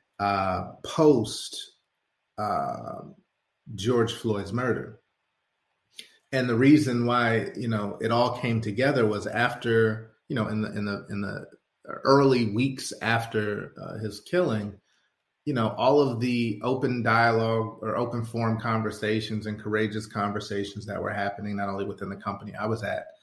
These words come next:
but also colleagues that I would talk to. And, you know, you're hearing the similar theme. And regardless of generation, uh, and interestingly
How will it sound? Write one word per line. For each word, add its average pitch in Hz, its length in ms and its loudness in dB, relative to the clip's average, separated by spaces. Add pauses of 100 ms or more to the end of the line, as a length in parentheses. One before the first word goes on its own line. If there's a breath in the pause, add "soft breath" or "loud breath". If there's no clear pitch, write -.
(500 soft breath)
but 110 120 2
also 107 800 4 (180)
colleagues 104 500 2
that 104 100 -6
I 98 80 -4
would 101 140 -2
talk 113 380 0
to. 101 240 -2
And, 101 260 -6
you 110 100 -6
know, 110 140 0
you're 110 200 0
hearing 147 280 -2
the 104 80 2
similar 117 380 -2
theme. 151 340 0
And 98 160 -4 (240)
regardless 131 500 4
of 117 80 -6
generation, 113 800 0 (580)
uh, 85 360 -2
and 101 100 -4
interestingly 110 760 -2